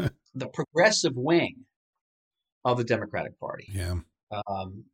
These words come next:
Speaker 2: which wants to rush ahead and, and renew the J C P O A, which wants to pressure Israel and, and even using the aid to pressure Israel, was very quiet during the Obama years. Um, they were afraid of Obama, and, uh,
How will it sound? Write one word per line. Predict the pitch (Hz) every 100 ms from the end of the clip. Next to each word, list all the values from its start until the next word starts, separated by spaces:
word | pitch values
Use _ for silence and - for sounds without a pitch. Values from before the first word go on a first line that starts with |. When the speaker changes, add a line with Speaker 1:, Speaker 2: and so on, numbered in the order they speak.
| 120
Speaker 2:
which | 113 113 -
wants | 123 120 117
to | 120
rush | 117 135 -
ahead | 127 123 117
and, | 107 101 98 _
and | 110
renew | 107 113
the | 113
J | 113 113
C | 107 - 110
P | 107
O | 101
A, | 101 98
which | 101 -
wants | 113 110
to | - -
pressure | 131 120 123 117
Israel | 107 - 110 110 -
and, | 110 107 110
and | 113
even | 117 117
using | 113 113 110
the | 107 -
aid | 110 113 110
to | 117
pressure | 110 104 - 120
Israel, | 139 123 107 - - - - - - -
was | 170 170
very | 220 240
quiet | - 190 156 123
during | 113 104
the | 101
Obama | 98 92 92 92 _
years. | _ _ - 131 - _ _ -
Um, | 110 107 107 107 113
they | 123
were |
afraid | 117 131 110
of | 95
Obama, | 85 82 104 - _ - - - _
and, | 123 120 117 120 110 131
uh, | 120